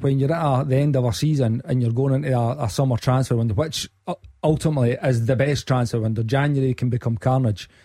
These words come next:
uh, in regards to trying to get the right quality player in to make an immediate impact. So when you've got a chance to go on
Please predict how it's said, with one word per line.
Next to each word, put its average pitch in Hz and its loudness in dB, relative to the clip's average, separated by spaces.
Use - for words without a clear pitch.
uh, 127 0
in 127 0
regards 120 0
to 117 -4
trying 123 0
to 135 -4
get 135 -4
the 120 0
right 135 0
quality 127 0
player 127 0
in 123 4
to 120 -2
make 120 0
an 117 2
immediate 117 0
impact. 123 -2
So - -2
when 127 2
you've 117 2
got 139 -2
a 110 -4
chance 147 0
to 135 0
go 135 2
on 123 2